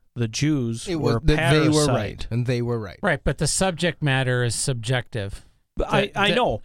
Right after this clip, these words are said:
Speaker 1: but
Speaker 3: being
Speaker 1: if
Speaker 3: a
Speaker 1: you
Speaker 3: bigot is the, it's like the term has been hijacked to something
Speaker 1: Oh,
Speaker 3: else,
Speaker 1: of course,
Speaker 3: or
Speaker 1: of course. But my point is, it's the same ideology. It just has different trappings.
Speaker 2: Mm-hmm.
Speaker 1: It's same justification, but the, uh,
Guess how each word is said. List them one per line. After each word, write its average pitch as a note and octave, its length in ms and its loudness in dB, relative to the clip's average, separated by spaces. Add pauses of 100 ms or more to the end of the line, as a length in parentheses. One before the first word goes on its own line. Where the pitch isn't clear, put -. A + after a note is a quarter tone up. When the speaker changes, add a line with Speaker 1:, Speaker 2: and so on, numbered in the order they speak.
Speaker 1:
but C#3 200 4
Speaker 3:
being F3+ 220 2
Speaker 1:
if E3 60 2
Speaker 3:
a - 20 6
Speaker 1:
you - 100 0
Speaker 3:
bigot D#3 480 0
is C3 480 -2
the, C3+ 380 -2
it's C3 160 -2
like C3+ 140 -2
the B2+ 100 -2
term D3+ 380 0
has C3 100 0
been B2+ 180 -2
hijacked A#2+ 540 -2
to A#2+ 100 -6
something A2+ 500 -4
Speaker 1:
Oh, C4 180 4
Speaker 3:
else, G#3 120 -4
Speaker 1:
of - 40 -6
course, - 340 2
Speaker 3:
or - 60 -8
Speaker 1:
of C#3+ 100 -2
course. D#3+ 360 0
But F3 200 0
my D#3+ 120 0
point G#3+ 420 0
is, G#2+ 360 -2 (320)
it's - 220 -2
the D3+ 100 -2
same G#3 320 0
ideology. C#3+ 920 0 (220)
It - 140 8
just D#3+ 200 0
has C3+ 160 2
different C#3 340 0
trappings. D#3 640 0
Speaker 2:
Mm-hmm. A#2 380 -2
Speaker 1:
It's C#3 160 2
same F#3 340 2
justification, - 1040 0 (380)
but D3 440 0 (280)
the, C3+ 520 0
uh, A#2 360 -2